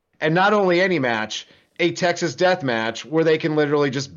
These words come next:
beat the piss out of each other with whatever they have handy nearby. Uh, like you said, the, the fact that Swerve didn't say a word when he's,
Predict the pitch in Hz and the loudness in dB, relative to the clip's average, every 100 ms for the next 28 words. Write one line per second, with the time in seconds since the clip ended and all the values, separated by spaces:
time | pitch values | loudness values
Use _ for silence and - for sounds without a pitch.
0 | 80 - 123 127 123 - 165 156 107 95 | -12 -6 -6 -6 -8 0 0 0 -4 -4
1 | 95 98 120 101 101 98 98 117 143 139 | -6 -6 -4 -4 -2 -4 -4 -4 -4 -2
2 | 135 165 151 135 135 127 120 117 104 120 | 0 2 2 2 2 0 0 -4 -6 -6
3 | 107 107 101 101 95 98 90 73 73 - | -4 -6 -6 -6 -6 -6 -6 -8 -12 -20
4 | _ _ _ _ 170 160 123 98 - - | _ _ _ _ 0 2 2 -2 -10 -20
5 | _ _ _ _ _ _ _ _ _ _ | _ _ _ _ _ _ _ _ _ _
6 | 143 165 165 165 175 139 127 135 135 127 | -2 0 0 0 2 2 0 -4 -4 -4
7 | 143 156 160 165 202 - - 131 147 151 | -2 -2 -2 -2 -4 -4 -8 -2 2 2
8 | 135 107 131 143 123 - 135 135 117 110 | 0 -2 -4 -4 -8 -4 0 0 2 2
9 | 113 95 82 73 _ _ _ - 131 135 | 2 0 -4 -14 _ _ _ -6 0 0
10 | 127 135 147 110 110 | 0 -2 -4 -6 -10